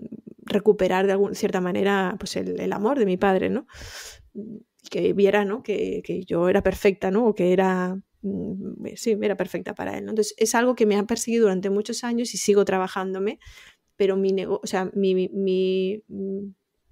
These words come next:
mi profesión o mi manera de abordar todos estos años, que justamente este año hago diez años de, de mi emprendimiento, me he dado cuenta que siempre he ido, querido como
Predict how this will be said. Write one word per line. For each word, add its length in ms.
mi 100
profesión 720
o 120
mi 120
manera 380
de 80
abordar 680
todos 280
estos 340
años, 420
que 220
justamente 800
este 220
año 160
hago 140
diez 220
años 440
de, 380
de 100
mi 80
emprendimiento, 840
me 120
he 20
dado 140
cuenta 260
que 220
siempre 380
he 40
ido, 340
querido 520
como 400